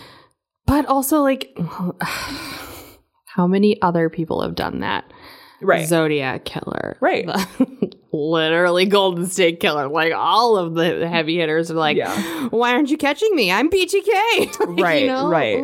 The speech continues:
Speaker 1: Ooh.
Speaker 2: Yeah. Uh, so ultimately, the judge gave Rogers a sentence of forty months in prison and three years supervised release.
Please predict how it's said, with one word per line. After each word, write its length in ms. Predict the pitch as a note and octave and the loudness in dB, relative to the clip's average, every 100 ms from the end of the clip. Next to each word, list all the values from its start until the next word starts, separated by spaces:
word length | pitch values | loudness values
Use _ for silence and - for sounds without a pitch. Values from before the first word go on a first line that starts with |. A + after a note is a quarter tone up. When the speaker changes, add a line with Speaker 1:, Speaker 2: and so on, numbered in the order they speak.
| C4 | -4
Speaker 1:
Ooh. 80 | - G#3+ | -8 -6
Speaker 2:
Yeah. 400 | F3+ C#3+ E2+ A#2 A3+ - - - - _ | -2 0 -2 -6 -6 -10 -16 -20 -20 _
Uh, 280 | F3+ F3+ F3 | 0 2 2
so 120 | - | 0
ultimately, 480 | D#4 A4+ G4 C4+ C4 | 0 -2 -2 0 2
the 100 | G#3+ | 0
judge 600 | F#3+ G3 F#3 F#3+ F#3 G3 | 0 0 2 0 0 -2
gave 280 | F#3+ F3+ E3+ | 0 0 0
Rogers 520 | E3+ D#3+ E3 E3 E3 - | 2 2 2 0 -2 -2
a 140 | F3+ | -4
sentence 640 | F3+ - F3 F#3+ G3 F3+ F3 | -2 -2 0 0 0 0 -2
of 240 | - D#3 D3 | 0 -4 -4
forty 440 | - G3 G#3 B3+ | -2 2 2 2
months 320 | G3 D#3+ D#3+ | 2 2 2
in 140 | D3+ D3+ | -2 0
prison 560 | D3 C#3+ D3 C#3+ D#3+ | 0 2 0 0 0
and 300 | F3+ E3 D#3+ - | 0 0 -2 -4
three 260 | E3 E3+ | -2 0
years 380 | F#3 E3+ D3+ D3+ | 0 0 0 -2
supervised 640 | D#3 D3+ C3+ A#2 F2 C#3 | -6 -6 -4 -2 -2 -6
release. 600 | G#2 D#3 B3 F#4 - - | -6 0 2 2 0 -4